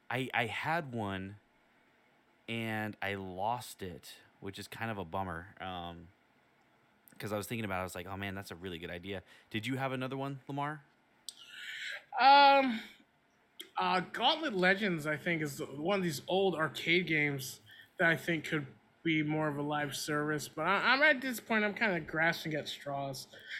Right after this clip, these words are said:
Speaker 2: I'm trying to actually get to myself to enjoying the idea of a live service Assassin's Creed and what that will look like.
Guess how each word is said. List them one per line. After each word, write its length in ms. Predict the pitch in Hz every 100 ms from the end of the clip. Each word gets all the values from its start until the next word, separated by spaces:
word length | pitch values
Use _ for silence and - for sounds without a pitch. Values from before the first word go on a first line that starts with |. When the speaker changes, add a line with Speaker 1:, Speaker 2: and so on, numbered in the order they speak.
| - -
Speaker 2:
I'm 100 | 214
trying 280 | 247 320 302
to 260 | 247 208 170 - -
actually 760 | 202 202 - 208 190 180 165 - _ _ _ _ _ - _ _ 180
get 260 | 170 240 -
to 100 | 196
myself 500 | 202 190 - 190 180
to 140 | 190
enjoying 520 | 165 156 165 170 165
the 100 | 156
idea 320 | 151 151 151 156
of 120 | 147
a 40 |
live 340 | 151 151 151 143
service 360 | 160 151 139 135
Assassin's 480 | 165 147 - 139 131
Creed 360 | 143 131 127 - _ _ _ _ _
and 120 | 156 160
what 200 | 190 190
that 100 | 180
will 160 | 175
look 220 | 165 160
like. 260 | 151 147 143